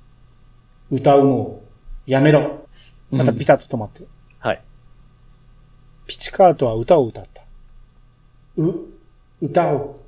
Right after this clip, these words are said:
Speaker 1: やめろ。また歌が止まって。
Speaker 2: うん。
Speaker 1: これ聞いてんのか聞いてないんかどっちやろうと思って。
Speaker 2: はいはい。
Speaker 1: ずっと同じことやってんのかなと思って。
Speaker 2: うん。
Speaker 1: これもう一回やると、
Speaker 2: うん。
Speaker 1: エイチピーがやばくなるから。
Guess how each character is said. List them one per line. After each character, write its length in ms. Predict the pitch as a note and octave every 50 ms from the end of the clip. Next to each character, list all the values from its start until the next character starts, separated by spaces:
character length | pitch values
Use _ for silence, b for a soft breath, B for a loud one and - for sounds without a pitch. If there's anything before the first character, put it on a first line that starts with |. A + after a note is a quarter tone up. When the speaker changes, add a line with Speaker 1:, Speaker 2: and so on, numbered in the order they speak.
| - - - - - - - _ _
Speaker 1:
や 140 | C#3 C#3+ D3
め 120 | D#3+ F#3 F#3
ろ。 320 | F3 - - - - - _ _ _ _ _ -
ま 120 | C#3+ C#3+
た 80 | - B2 A2 A#2 A#2 A#2+ - - -
歌 200 | F#3+ D#3 D3+ A#2
が 80 | G#2
止 100 | G2+ A#2
ま 120 | A2+ G#2+ G#2
っ 20 |
て。 120 | - - _ _ _ _ _ _ _ -
Speaker 2:
う 60 | A#2+
ん。 100 | G#2+ E2+ - - _ _ - - _ _ _ -
Speaker 1:
こ 80 | -
れ 60 | -
聞 200 | - - - D4
い 80 | D4 D4
て 140 | - E4 E4
ん 60 | C#4
の 100 | F3 C#3+
か 80 | - G#2+
聞 180 | - - F#3+
い 40 | F3
て 80 | F#3+ E3+
な 100 | C#3+ B2
い 40 |
ん 40 | G#2
か 80 | A2 G#2
ど 120 | - A#2+
っ 40 | B2
ち 160 | - - D#4
や 80 | C#4 G3
ろ 100 | D#3 B2
う 60 | A2+
と 60 | -
思 100 | G#2+ G#2
っ 20 | -
て。 200 | - - G#2+ - _ _ _ _ _ _ -
Speaker 2:
は 180 | - - D3+ B2
い 40 | F#2
は 60 | G#3
い。 20 |
Speaker 1:
ず 80 | C4+ B3
っ 20 |
と 160 | - - C3+ B2 D#3 F#3 F#3 F3 F#3 - -
同 180 | F3 E3 E3+ E3
じ 80 | D#3+
こ 120 | D#3+ F#3+ F3+
と 120 | - C#3+
や 60 | B2+
っ 20 | A#2+
て 160 | - - C#3+
ん 20 | B2
の 80 | A2
か 100 | A2+ G#2+
な 160 | G2+ G#2 G#2+
と 100 | G2+ -
思 80 | G2+ G2+
っ 40 | -
て。 320 | - - B2 A2+ G#2 G2+ _ _ _
Speaker 2:
う 80 | A#2+ A#2+
ん。 160 | G#2 F2 E2 B B B B B B B B B B B B B
Speaker 1:
こ 80 | D#3+
れ 60 | D3+
も 80 | F#3+ B3
う 20 | C4+
一 60 | A3+
回 200 | - B3 A3+ A3
や 120 | G#3+ G#3
る 100 | G3 F#3+
と、 380 | F#3 - F3+ D3+ C3 A2+ G2+ - _ _ _ _ _ _ -
Speaker 2:
う 60 | A#2
ん。 120 | G2 - - _ _ -
Speaker 1:
エ 80 | F#3
イ 60 | F#3
チ 100 | D#3+ -
ピ 180 | - A3+ A3 G#3
ー 20 |
が 300 | D#3 C#3+ B2+ A2+ A2 A2+ C#3+
や 120 | D#3+ E3
ば 120 | E3+ F3 D#3
く 80 | D#3+
な 120 | C#3 B2 A2
る 80 | A2
か 120 | - A2 G2+
ら。 260 | G#2 G#2 G2 G2+